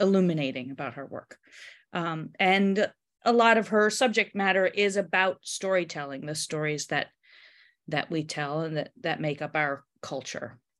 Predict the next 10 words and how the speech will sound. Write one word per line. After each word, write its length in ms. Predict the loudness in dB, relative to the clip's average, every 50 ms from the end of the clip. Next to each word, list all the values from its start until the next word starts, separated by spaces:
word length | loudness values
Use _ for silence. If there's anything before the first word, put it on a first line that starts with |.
| _ _
So 160 | -4 -2 -2
this 440 | 0 2 0 0 0 -2 -2 -6 _ -4
novel 680 | -2 0 2 2 2 2 4 4 6 4 4 2 _ _ -20 -20 -20 -20 -20 -20 _ _ -2
is 280 | -2 0 0 -2 -6
told 460 | -6 0 4 6 8 8 8 6 4
in, 640 | -2 -2 -2 -2 -2 -2 -4 -4 -2 -4 -4 -6 -8 -12
I 120 | -18 -20 -20 -20 _
think 200 | -16 -14 -14 -14
it's 360 | -10 -8 -6 -6 -4 -6 -6 -8 -12 _ _ _ _ _ -14
fif-, 180 | -12 -12 -12